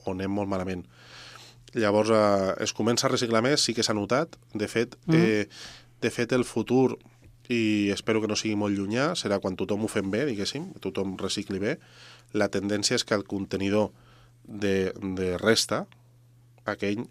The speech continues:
Speaker 1: ha de ser molt petit, perquè de resta no hi ha pràcticament res. Hi ha molt poca cosa. La resta, tot ho pots, ho pots reciclar. Per tant, el de resta haurà de ser més petit, que ara, actualment és el més gran.
Speaker 2: Mm.
Speaker 1: El, el contenidor més gran és el de resta. Haurà de ser el més petit.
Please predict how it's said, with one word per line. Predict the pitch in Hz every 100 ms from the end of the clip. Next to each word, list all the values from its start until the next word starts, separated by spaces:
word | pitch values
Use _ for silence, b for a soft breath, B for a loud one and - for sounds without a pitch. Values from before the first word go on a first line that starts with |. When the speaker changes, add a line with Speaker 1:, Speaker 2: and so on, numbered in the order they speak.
| _ - _
Speaker 1:
ha | 110
de | 101
ser | - 98
molt | 104
petit, | 98 98 - - - _ -
perquè | 95 92
de | 90
resta | 90 90 104
no | 107
hi |
ha | 92
pràcticament | 92 87 87 90 85
res. | 104 - - _ _ - _ _ _
Hi | 107
ha | 95
molt | 98
poca | 98 90
cosa. | 87 95 87 b b b b -
La | 101
resta, | 92 101 - 135
tot | - 98
ho | 98
pots, | 98 - -
ho | - 131
pots | 101 92
reciclar. | 90 - 92 87 b b b -
Per | 92
tant, | 101 107
el | 104
de |
resta | 98 104 -
haurà | 117 104
de | 98
ser | 104
més | 107 -
petit, | 90 87
que | -
ara, | 92 98
actualment | 104 - 113 117 123
és | 117
el |
més | 104 98
gran. | 95 85 - -
Speaker 2:
Mm. | 147
Speaker 1:
El, | - 98
el |
contenidor | 98 95 98 107
més | 110
gran | 110 127
és |
el | 113
de | 104
resta. | 95 87 - 80 b b b
Haurà | - 101 101
de |
ser | 107
el | 104
més | -
petit. | 90 -